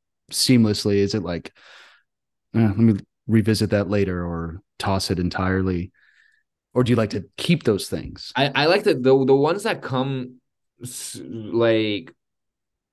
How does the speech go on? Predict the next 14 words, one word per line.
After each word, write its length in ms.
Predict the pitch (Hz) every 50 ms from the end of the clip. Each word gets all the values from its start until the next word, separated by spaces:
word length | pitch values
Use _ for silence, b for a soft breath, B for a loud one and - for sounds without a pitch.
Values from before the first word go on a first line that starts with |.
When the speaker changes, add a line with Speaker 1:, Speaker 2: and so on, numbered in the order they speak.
| _ _ _ _ _ _ _ _ _ _ _ _ _ -
Speaker 2:
seamlessly, 720 | - - - 139 131 135 143 147 139 - - 147 151 147
I, 600 | 131 120 117 110 107 113 113 107 110 110 110 104 76
I, 120 | 104 107
I 60 | 107
tend 280 | 107 - 131 127 120 117
to 340 | - 123 113 107 104 101 98
hold 320 | - 117 113 110 107 110
on 220 | 104 104 104 104 104
to 260 | - 120 113 107 104
and 180 | 101 98 98
n-, 160 | 98 98 98 98
not 160 | 101 101 101
even 300 | 101 101 92 98 98 95
make 260 | 95 95 92 82 -